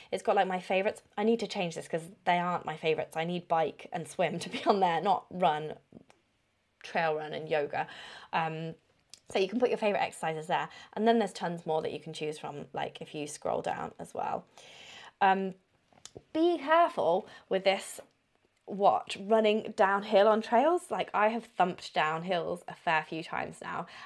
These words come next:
and it set off the emergency alarm thing. Um, <laughs> so, so basically it starts counting down from, like, ten and says, "Your emer-, uh, something, this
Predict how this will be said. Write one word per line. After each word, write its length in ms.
and 80
it 140
set 280
off 140
the 80
emergency 640
alarm 360
thing. 280
Um, 200
<laughs> 280
so, 240
so 140
basically 340
it 140
starts 400
counting 480
down 420
from, 160
like, 220
ten 420
and 140
says, 240
"Your 160
emer-, 380
uh, 80
something, 400
this 200